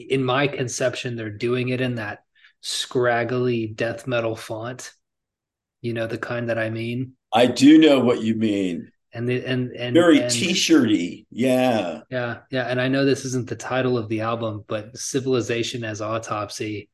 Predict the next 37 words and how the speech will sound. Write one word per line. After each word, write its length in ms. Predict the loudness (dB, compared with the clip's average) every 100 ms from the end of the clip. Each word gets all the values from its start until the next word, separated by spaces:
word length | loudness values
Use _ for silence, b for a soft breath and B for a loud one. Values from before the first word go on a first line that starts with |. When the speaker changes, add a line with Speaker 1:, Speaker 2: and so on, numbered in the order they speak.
| _ _ _ _ -4
Speaker 1:
with, 160 | -4
like, 320 | -2 -6 -4 -4
uh, 380 | -2 -4 -8 -10
you 140 | -10
know, 280 | -8 -8 -10
an 180 | -12 -12 -4
alien 800 | 0 2 2 0 0 -6 -10 -14 _ _ _ _ _ _ _ _ -20 -14
pulling 320 | -2 0 2 0
the 100 | -2
guts 520 | 0 0 0 -2 -4
out 180 | -4 -4
of 160 | -6
a 40 | -6
screaming 520 | -4 0 0 0 -4
person, 440 | -2 -2 0 -2
Mars 300 | -4 -4 -6
Attack 360 | -6 -4 -2 -4
style, 600 | -4 -2 0 0 -2 -6 b b b _ -8
I 100 | -6
think 220 | -4 -4
would 100 | -4
look 240 | -4 -6 -6
really 280 | -10 -10
cool. 420 | -12 -12 -12 -16 _ _ _ _ _ _ _ -4
Speaker 2:
Well, 420 | 4 6 6 4 -4 -2
I 100 | -2
think 360 | 2 0 2
that 180 | 2 2
was 180 | 0 0
on 220 | 0 0
my, 180 | 0 -2 -2
I'm 180 | -2 -2
going 320 | 0 0 0
to 220 | -4 -6 -4
an 100 | -2
event 600 | -4 -2 0 2 0 -6 -12
out 360 | -6 -4 -4